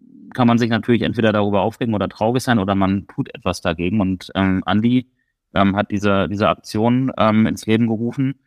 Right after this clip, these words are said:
Äh, und das läuft so ein bisschen wie bei den Viva Con Aqua, ähm,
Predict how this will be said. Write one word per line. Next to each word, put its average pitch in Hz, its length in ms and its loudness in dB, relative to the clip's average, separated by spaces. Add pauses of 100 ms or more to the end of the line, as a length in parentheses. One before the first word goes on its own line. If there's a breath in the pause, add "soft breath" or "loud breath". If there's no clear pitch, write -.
(220)
Äh, 98 340 2
und - 340 -6
das - 220 -4
läuft 113 200 0
so - 60 2
ein 98 60 2
bisschen 101 300 0
wie 104 100 2
bei 92 180 0
den 95 300 -2
Viva 98 240 0
Con 98 180 -2
Aqua, 87 640 2
ähm, 82 360 -4